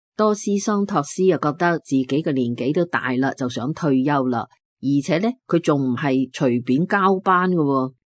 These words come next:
係精挑細選咗一位睇起嚟非常可靠嘅接班人洛倫索。呢個時候應該就係老領導放心退休，新領導啊繼承大業㗎啦。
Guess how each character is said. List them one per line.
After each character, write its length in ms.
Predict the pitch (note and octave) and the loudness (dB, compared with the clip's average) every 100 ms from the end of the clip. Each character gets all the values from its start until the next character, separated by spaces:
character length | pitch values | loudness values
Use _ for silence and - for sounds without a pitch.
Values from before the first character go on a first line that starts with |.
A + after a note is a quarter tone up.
| - | -2
係 160 | D3+ | -2
精 300 | C#3+ A3 G#3+ | 2 0 2
挑 160 | G#3+ G#3 | 4 4
細 220 | F#3+ D#3+ D3 | 4 0 0
選 220 | D#3 D3 | 0 0
咗 100 | E3+ | 2
一 200 | E3+ D#3 | 0 0
位 260 | B2 C#3+ D#3+ | 0 0 -2
睇 200 | D#3 D3 | -2 0
起 120 | F3 | 0
嚟 120 | D3 | -2
非 300 | B2 D#3+ E3+ | -2 0 0
常 240 | E3 A2 A2+ | 0 -4 -4
可 180 | B2+ C#3 | -4 -4
靠 180 | D#3+ | -2
嘅 120 | B2+ C3+ | -2 -2
接 140 | C#3+ C3 | -2 0
班 220 | D#3+ D#3+ | 0 2
人 300 | D3 G#2+ A2 A2+ - | 0 -4 -6 -10 -6
洛 160 | C#3+ - | -4 -2
倫 240 | C3+ A#2+ | -2 -4
索。 380 | B2 C#3+ B2+ - _ _ _ - | 0 2 2 -2 _ _ _ -2
呢 220 | F#3+ G3+ | 2 4
個 120 | F#3 | 2
時 160 | D#3+ C3 | 0 -2
候 300 | C3+ C#3 A#2+ | -2 -2 0
應 200 | F#3+ F#3+ | 2 2
該 180 | F#3+ F#3+ | 2 2
就 100 | F#3 | 2
係 460 | C#3+ D3 C3 C3 - | 0 0 0 0 -2
老 140 | C#3 D3 | 0 2
領 240 | D#3+ D3+ | 2 0
導 200 | D#3 C3+ | 2 0
放 260 | B2+ D#3 D#3+ | 2 0 2
心 240 | G3 F3+ | 0 0
退 300 | F3+ D3+ D3 | 2 2 4
休， 240 | F3 E3 D3 _ - | 4 2 0 _ -8
新 160 | - G3 E3+ | -2 0 2
領 200 | C#3+ D3 | 0 0
導 140 | D3 C3+ | 0 2
啊 120 | C3+ | 0
繼 200 | C#3 D3 | 0 0
承 240 | D3 B2 A2+ | 0 -2 0
大 240 | B2+ A2+ | 2 2
業 280 | C3+ B2+ B2+ | 0 0 0
㗎 120 | C#3 | 0
啦。 220 | D3 D#3+ | 0 0